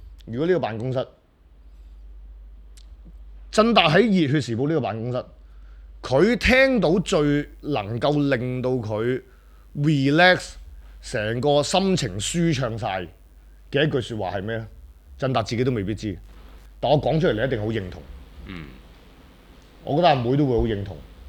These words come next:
Speaker 1: 振達聽到呢句説話呢，佢就會好高興㗎啦。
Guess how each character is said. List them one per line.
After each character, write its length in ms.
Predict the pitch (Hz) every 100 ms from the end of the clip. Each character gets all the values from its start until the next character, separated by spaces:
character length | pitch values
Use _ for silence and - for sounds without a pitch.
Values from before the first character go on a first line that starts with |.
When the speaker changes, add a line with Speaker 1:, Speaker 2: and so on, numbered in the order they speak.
| - - - - - - -
Speaker 1:
振 160 | 185
達 160 | 180 185
聽 200 | 180 214
到 100 | 170
呢 80 | 170
句 80 |
説 180 | 151 143
話 160 | 120 107
呢， 160 | 135 135 -
佢 120 | 123
就 120 | 110
會 120 | 104
好 80 | 107
高 160 | 104 113
興 120 | 104
㗎 140 | 85
啦。 60 | 80